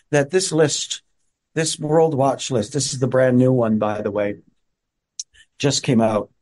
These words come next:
And, uh, it's, it's published every year, mid-January. And, um,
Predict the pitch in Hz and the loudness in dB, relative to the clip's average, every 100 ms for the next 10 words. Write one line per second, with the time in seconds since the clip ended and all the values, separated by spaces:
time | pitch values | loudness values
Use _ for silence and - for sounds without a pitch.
0 | _ 117 110 107 107 110 110 110 110 131 | _ -2 0 0 0 0 0 0 0 -2
1 | 135 - 131 - 160 151 - 139 127 127 | -2 -4 -4 -2 -2 -2 -2 -2 0 0
2 | 127 131 127 127 120 117 120 139 156 175 | 2 0 2 0 -2 -4 -2 -2 -2 -4
3 | 220 226 _ _ _ _ _ 123 120 120 | -4 -6 _ _ _ _ _ -4 -2 -2
4 | 117 120 117 117 120 117 110 | -2 -2 0 2 0 0 -10